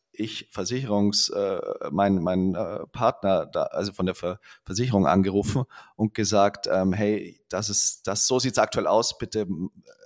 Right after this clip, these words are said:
gewährleiste mir hier die perfekte, ähm, äh, Absicherung für die Kids, ähm, medizinisch." Und, und das ist ein Call und ich vertraue dem Ganzen und, und das fun-, funktioniert seitdem wunderbar.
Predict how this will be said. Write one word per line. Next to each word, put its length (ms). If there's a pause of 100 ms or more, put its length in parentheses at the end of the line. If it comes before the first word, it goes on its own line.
(260)
gewährleiste 600
mir 160
hier 260
die 100
perfekte, 680
ähm, 400
äh, 20
Absicherung 800
für 80
die 80
Kids, 380 (480)
ähm, 400 (640)
medizinisch." 760
Und, 340 (100)
und 280 (380)
das 520 (800)
ist 300
ein 220
Call 520
und 220
ich 140
vertraue 480
dem 180
Ganzen 560
und, 440 (100)
und 180
das 140
fun-, 180 (240)
funktioniert 480
seitdem 400
wunderbar. 540